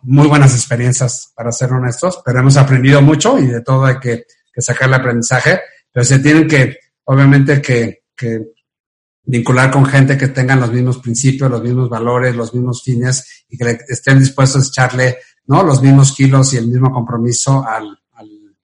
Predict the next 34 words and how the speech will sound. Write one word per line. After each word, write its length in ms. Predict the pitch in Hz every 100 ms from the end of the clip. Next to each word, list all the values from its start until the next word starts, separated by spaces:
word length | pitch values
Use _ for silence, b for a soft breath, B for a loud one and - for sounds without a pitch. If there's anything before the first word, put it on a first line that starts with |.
| _ _ _
a 60 | 123
esta 200 | 120 123
parte. 280 | 123 120 - - b b
Creo 180 | 131 139
que 60 |
escoger 380 | 143 139 131 139
muy 260 | 135 147 160
bien 560 | 156 151 147 139 - _ _
tus 240 | - 120 -
socios 680 | 147 139 196 269 - - - b b _
es 140 | 127 123
una 160 | 127
de 60 | 120
las 120 | 117
decisiones, 560 | 117 123 123 131 131 -
creo 200 | 120 120
que 100 | 120
más 340 | 120 131 135
importantes, 680 | 135 123 - 117 117 113 117
¿no? 200 | 160 233
que 120 | 113
vas 180 | 113 117
a 80 | 113
tomar 300 | 110 113 110
en, 180 | 104 - _ -
en 100 | -
tu 120 | 123
vida 340 | 127 139 202
y, 180 | 139 107 - b _
y 80 | 131
que 80 | 120
te 120 | 120
van 200 | 117 123
a 300 | 123 117 -